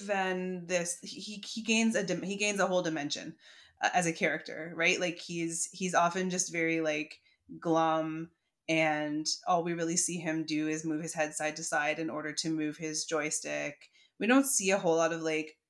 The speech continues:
emoting other than some, like, monkey-infused a-, rage.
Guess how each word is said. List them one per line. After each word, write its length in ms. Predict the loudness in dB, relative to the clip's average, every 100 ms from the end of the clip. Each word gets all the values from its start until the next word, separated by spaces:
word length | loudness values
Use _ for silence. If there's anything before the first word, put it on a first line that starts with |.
| -4
emoting 1080 | -2 0 0 0 2 0 0 0 0 -2 -4 -10 _ -6
other 200 | -4 -2
than 220 | -4 -4
some, 220 | -2 -2
like, 220 | -2 -2 -8 _
monkey-infused 1120 | -8 -6 -2 -2 -4 -4 -6 -6 -6 -6 -6 -10
a-, 160 | -8
rage. 460 | -6 -4 -4 -4 -6